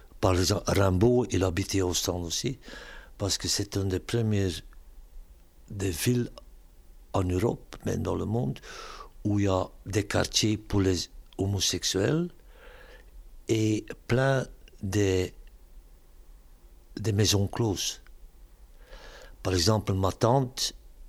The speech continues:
la, la, mon grand-père, son frère, il, il était marié avec une madame qui a des maisons closes, tante Martha. Et je suis éduqué par des femmes.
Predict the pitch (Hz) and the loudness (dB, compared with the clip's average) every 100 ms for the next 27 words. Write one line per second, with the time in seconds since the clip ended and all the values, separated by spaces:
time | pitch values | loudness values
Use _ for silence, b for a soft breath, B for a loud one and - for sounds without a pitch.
0 | - - - - 95 - 92 92 92 - | -20 -20 -18 -12 -12 -6 -4 -2 -4 -8
1 | - - - - 95 90 87 85 - B | -20 -18 -16 -6 -2 0 -2 -6 -10 B
2 | B B B B B B - 107 110 87 | B B B B B B -10 -2 0 2
3 | 113 110 98 131 135 - 104 95 - - | 2 2 4 4 4 4 2 -2 -6 -20
4 | - - - - - - - - - - | -20 -20 -20 -20 -20 -20 -20 -20 -8 -4
5 | 98 123 147 - - - - - - 117 | 2 4 4 2 -10 -20 -20 -20 -6 -6
6 | - 101 104 - 104 98 98 131 120 101 | 0 0 2 2 2 4 4 4 2 0
7 | 98 101 98 - B B B B B B | 0 -2 -2 -4 B B B B B B
8 | B - 98 113 127 143 - 110 107 98 | B 0 2 4 2 0 0 2 2 2
9 | 95 95 98 90 92 80 - - - - | 4 4 2 0 -2 -2 -4 -8 -12 -20
10 | - - - 87 - 95 95 - - - | -20 -14 -2 -2 0 0 -2 -4 -10 -12
11 | - - - - - - - - - - | -18 -20 -20 -20 -20 -20 -20 -20 -20 -20
12 | - - - B B B B B - 101 | -20 -20 -20 B B B B B -2 0
13 | 87 92 - 110 104 98 85 85 - 120 | 2 0 0 0 0 -2 -2 -4 0 0
14 | 139 - 98 87 87 - 78 | 0 2 0 2 -2 -2 -6